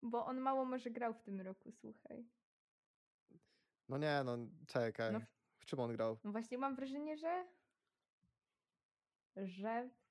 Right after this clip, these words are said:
Speaker 2: Gra-, on grał w Osieckiej. Jezus
Speaker 1: Że
Speaker 2: Maria,
Speaker 1: w,
Speaker 2: naprawdę.
Speaker 1: no i, i w niczym więcej chyba jakoś tak s-,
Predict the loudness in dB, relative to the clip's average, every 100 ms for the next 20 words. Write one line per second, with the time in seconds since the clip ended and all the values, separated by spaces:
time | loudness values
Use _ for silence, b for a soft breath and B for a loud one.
0 | _ -4 -2 2 2 4 4 2 2 2
1 | 2 -2 -2 _ _ _ _ -4 0 0
2 | -2 -8 -4 -2 0 -2 -2 -2 -6 -2
3 | 2 4 4 2 0 -4 -10 -10 -6 -4
4 | -4 -4 -4 0 0 0 -2 -4 -2 -2
5 | -2 -4 -6 -6 -6